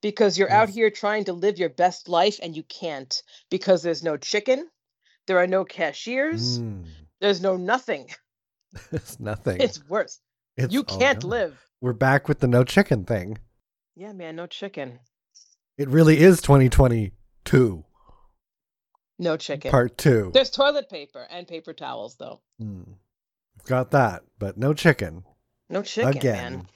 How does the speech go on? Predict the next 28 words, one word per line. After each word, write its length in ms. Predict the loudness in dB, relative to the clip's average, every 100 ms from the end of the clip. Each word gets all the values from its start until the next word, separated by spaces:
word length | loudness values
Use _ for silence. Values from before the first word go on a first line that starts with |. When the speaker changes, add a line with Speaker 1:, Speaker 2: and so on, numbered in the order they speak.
| _ -12
Speaker 2:
Everyone's 480 | -8 -6 -4 -6
running 260 | -4 -2 -2
out 220 | 0 0
of 180 | -2 -4
everything 440 | -6 -4 0 2
again. 460 | 2 2 0 -2 -8 -12 -20 -14
Omicron, 840 | -6 -4 -4 0 0 2 0 -2 -6 -10 _ _ _ _ _ _ _
I've, 240 | -6 -6 -6 _ -6
I 80 | -2
don't 180 | 0 0
think 160 | 0 2
I've 140 | 2
had 220 | 4 4
it. 180 | 4 0 _ _ _ _ _ _ _
I 40 | -8
don't 120 | -6
know 60 |
about 220 | -4 -2 2
you. 300 | 4 2 0 _ _ _ _ _ _ -10
Speaker 1:
I 140 | -2
don't 200 | 4 4
know. 240 | 4 4 2
I 80 | 0
had 180 | -4
a 60 | -6
cold 380 | -6 -4 -4 -4
in 80 | -10
December, 640 | -12 -10 -10 -8 -10 -12